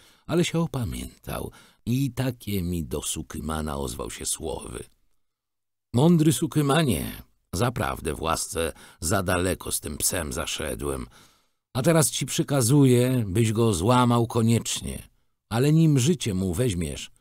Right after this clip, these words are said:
do tego męką go doprowadź, by nawet u twoich nóg w pokorze się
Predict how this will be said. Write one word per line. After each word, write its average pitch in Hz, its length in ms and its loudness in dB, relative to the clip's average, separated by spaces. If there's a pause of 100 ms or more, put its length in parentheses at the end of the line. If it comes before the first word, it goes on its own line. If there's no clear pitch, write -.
(400)
do 98 180 -2
tego 113 400 -2
męką 95 560 -2
go 67 100 -6
doprowadź, 64 840 -6 (480)
by 107 140 0
nawet 120 440 2
u 95 400 -2
twoich - 540 -8
nóg 76 440 -2
w - 140 -14
pokorze 73 580 -8
się - 360 -10